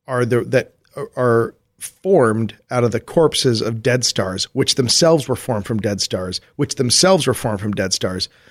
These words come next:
because in order for the planets that would form around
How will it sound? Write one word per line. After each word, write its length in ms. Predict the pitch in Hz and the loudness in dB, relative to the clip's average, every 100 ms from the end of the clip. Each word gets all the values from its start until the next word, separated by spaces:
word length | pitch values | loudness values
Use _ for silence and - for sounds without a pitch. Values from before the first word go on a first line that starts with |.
| _ _ | _ _
because 800 | 131 123 - - 208 98 104 - _ _ _ _ _ _ | -8 -6 -6 2 4 4 0 -6 _ _ _ _ _ _
in 140 | - 135 | -4 4
order 200 | 165 175 | 4 4
for 140 | - | 2
the 100 | 131 | -2
planets 840 | - - 147 180 147 92 - - - _ _ | 0 -2 2 2 2 -2 -8 -8 -8 _ _
that 160 | 131 107 | -2 0
would 160 | 110 | -2
form 380 | - - 165 175 | -4 0 2 4
around 520 | 160 147 131 127 123 | 6 6 6 4 0